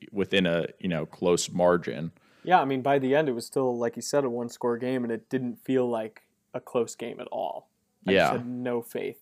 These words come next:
Speaker 2: that Clemson could break through on that defense. Something
Speaker 1: Yeah.
Speaker 2: interesting, we've been talking about the spread a lot. The total on this game is fifty-one and a half. That implies what? A, uh, like a twenty-eight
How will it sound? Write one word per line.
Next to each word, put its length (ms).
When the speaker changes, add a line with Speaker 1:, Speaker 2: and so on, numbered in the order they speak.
Speaker 2:
that 240
Clemson 460
could 160
break 240
through 220
on 80
that 180
defense. 520
Something 280
Speaker 1:
Yeah. 40
Speaker 2:
interesting, 600
we've 220
been 120
talking 240
about 160
the 60
spread 320
a 40
lot. 200
The 60
total 400
on 140
this 160
game 260
is 120
fifty-one 520
and 120
a 40
half. 360
That 140
implies 680
what? 440
A, 180
uh, 300
like 220
a 60
twenty-eight 800